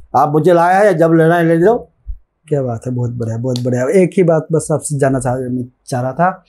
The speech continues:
Speaker 2: जैसे कि भविष्य मालिका में लिखा है कि ऐसा कोई एक incident होगा भारत में या फिर विश्व में, ऐसा कुछ लिखा है कि एक ही साथ दस लाख लोगों की मौत हो सकता है।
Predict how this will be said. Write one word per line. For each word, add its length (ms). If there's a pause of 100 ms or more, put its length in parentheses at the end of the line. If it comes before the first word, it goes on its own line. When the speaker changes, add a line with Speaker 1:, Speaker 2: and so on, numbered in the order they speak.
(180)
Speaker 2:
जैसे 240
कि 100
भविष्य 340
मालिका 280
में 100
लिखा 300
है 260 (480)
कि 240
ऐसा 320
कोई 300
एक 160
incident 500
होगा 480 (460)
भारत 420
में 120
या 160
फिर 160
विश्व 300
में, 240 (140)
ऐसा 180
कुछ 220
लिखा 240
है 140 (540)
कि 200
एक 240
ही 60
साथ 260 (500)
दस 380
लाख 440
लोगों 300
की 120
मौत 260
हो 100
सकता 300
है। 220